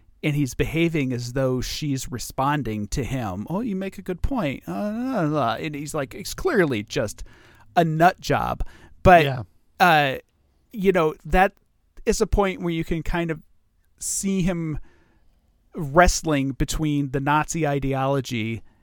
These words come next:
Speaker 1: and the fact that this is a human being. And, and he,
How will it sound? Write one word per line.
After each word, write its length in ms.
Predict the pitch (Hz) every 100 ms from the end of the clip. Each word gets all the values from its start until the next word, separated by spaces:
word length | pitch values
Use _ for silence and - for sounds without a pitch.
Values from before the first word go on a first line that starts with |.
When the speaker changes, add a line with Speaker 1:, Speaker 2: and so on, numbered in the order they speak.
| _ -
Speaker 1:
and 140 | 147
the 80 | 139
fact 300 | - 147 135
that 120 | 139
this 160 | 127 120
is 120 | 123
a 40 |
human 340 | 120 156 123 113
being. 480 | 123 110 98 73 - - _ _
And, 440 | 170 151 127 127 - -
and 320 | 160 131 127 -
he, 240 | 143 131